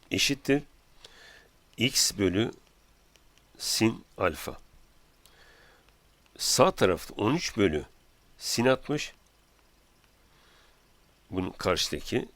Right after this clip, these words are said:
eşittir y bölü sin beta. Şimdi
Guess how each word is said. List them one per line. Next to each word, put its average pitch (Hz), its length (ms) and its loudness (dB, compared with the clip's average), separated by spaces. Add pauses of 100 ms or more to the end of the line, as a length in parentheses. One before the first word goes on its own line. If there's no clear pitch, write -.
(180)
eşittir - 580 0
y 104 380 6
bölü 139 260 6 (1700)
sin - 400 2 (480)
beta. - 360 0 (2000)
Şimdi - 420 -2